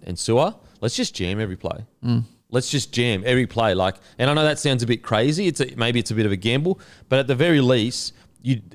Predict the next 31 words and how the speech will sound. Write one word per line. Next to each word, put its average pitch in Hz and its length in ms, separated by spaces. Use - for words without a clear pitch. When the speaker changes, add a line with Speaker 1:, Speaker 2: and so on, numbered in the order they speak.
Speaker 1:
each 139 260
player, 127 380
before 135 360
the 127 80
play 117 200
even 107 140
happens, 110 360
picks - 280
their 113 180
man 104 380
and 107 160
just 101 180
go, 92 120
goes 98 240
to 104 140
him. 90 100
Whereas 127 380
when 151 160
you 151 60
haven't 151 260
played 139 280
together, 104 500
you're 123 200
making 139 320
these 135 180
decisions 107 800
with 113 180
no 123 200
experience. 117 600
So 104 420
you, 117 520